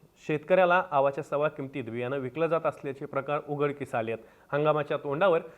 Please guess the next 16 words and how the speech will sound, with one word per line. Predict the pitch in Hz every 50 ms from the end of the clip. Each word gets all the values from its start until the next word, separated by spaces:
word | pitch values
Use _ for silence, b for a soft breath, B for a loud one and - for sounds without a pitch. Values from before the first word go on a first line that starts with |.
| B B B -
शेतकऱ्यांची | 185 175 180 180 185 185 185 180 190 185
आर्थिक | 151 143 139 - - 165 139
लूट | 156 160 196 196
केली | - 208 196 190
जात | 170 185 - -
असताना | - - - 175 170 175 190 226 240 B B B B B B
कृषी | 175 175 - 254
विभागानं | 254 226 196 196 185 185 190 190
मात्र | 190 185 156 - 175 175
केवळ | 175 175 175 175 180
बघ्याची | 175 143 135 127 135 165 160 175
भूमिका | 170 131 135 143 156 156 156 151
घेतल्याचा | 131 135 131 143 135 127 - 147
आरोप | 127 135 165 190 185 - -
शेतकरी | 156 139 - - 143 135
करतायत. | 120 131 123 117 - 120 110